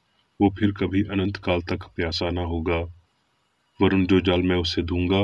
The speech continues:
वो उसमें एक सौता बन जाएगा जो अनंत जीवन के लिए उमड़ता रहेगा। स्त्री ने उससे कहा, "वो जल मुझे दे ताकि मैं प्यासी ना हूं और ना जल भरने को इतनी दूर आऊं।"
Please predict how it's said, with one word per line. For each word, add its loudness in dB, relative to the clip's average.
वो 4
उसमें 2
एक -2
सौता -2
बन 2
जाएगा 2
जो 4
अनंत 2
जीवन 2
के 0
लिए 4
उमड़ता -2
रहेगा। -2
स्त्री 2
ने 2
उससे -2
कहा, -2
"वो 6
जल 4
मुझे 2
दे 2
ताकि 0
मैं 2
प्यासी 0
ना 2
हूं 0
और -4
ना 0
जल 0
भरने -2
को -4
इतनी 0
दूर 0
आऊं।" -6